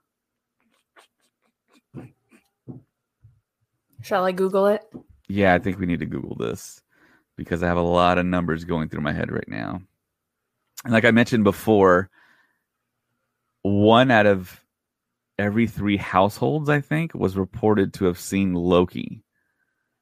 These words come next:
Speaker 2: So can you imagine when Obi-Wan drops?
Speaker 1: As of March ten, twenty twenty-one, there was one hundred million subscribers.
Speaker 2: Okay.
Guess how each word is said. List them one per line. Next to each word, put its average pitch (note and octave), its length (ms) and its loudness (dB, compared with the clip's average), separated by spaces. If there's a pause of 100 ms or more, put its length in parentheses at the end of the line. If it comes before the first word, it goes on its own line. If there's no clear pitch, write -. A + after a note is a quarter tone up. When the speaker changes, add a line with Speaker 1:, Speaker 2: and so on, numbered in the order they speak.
(240)
Speaker 2:
So F#2 180 2
can G#2 140 2
you G#2 120 6
imagine G2+ 540 4
when G2 120 4
Obi-Wan G2 600 4
drops? A#2 560 -8 (880)
Speaker 1:
As D4 440 4 (140)
of G#3+ 560 6 (500)
March G#3+ 720 2
ten, G#3 400 0
twenty F#3+ 320 -4
twenty-one, A#3 680 0 (260)
there F#3+ 140 6
was F#3 200 4
one G3 200 2
hundred G#3 340 4
million E3+ 460 -2
subscribers. - 920 -10 (360)
Speaker 2:
Okay. E2+ 300 -8